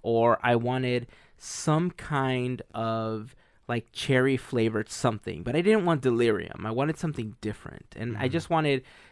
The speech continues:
Speaker 1: like, a beer that I could just kinda kick back with and
Speaker 2: Right.
Speaker 1: just, you know, something f-, with some flavor, right?
Speaker 2: Something good.
Speaker 1: Well, no, I mean, there's a lot of beer that's good, but I just wanted something with, like, a little bit of flavor, like, almost a dessert, basically.
Speaker 2: Something expensive.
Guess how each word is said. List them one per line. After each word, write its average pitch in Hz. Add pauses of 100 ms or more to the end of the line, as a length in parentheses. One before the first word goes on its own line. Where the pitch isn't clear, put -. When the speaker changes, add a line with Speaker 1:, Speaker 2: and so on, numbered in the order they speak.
(120)
Speaker 1:
like, 127
a -
beer 131
that 117
I 117
could 110
just -
kinda 110
kick -
back 120
with 117 (140)
and 107
Speaker 2:
Right. 127
Speaker 1:
just, 95
you 110
know, 110
something 175
f-, - (240)
with 131
some 143
flavor, -
right? 107
Speaker 2:
Something 127
good. 104 (400)
Speaker 1:
Well, 247
no, 240
I 156
mean, 147
there's 147
a 143
lot 139
of 127
beer 113
that's 104
good, 104
but 107
I 113
just 139
wanted 165
something 139
with, 123
like, 117
a 127
little 123
bit 120
of 113
flavor, 107
like, 110
almost 139
a 127
dessert, 104
basically. 98
Speaker 2:
Something 196
expensive. -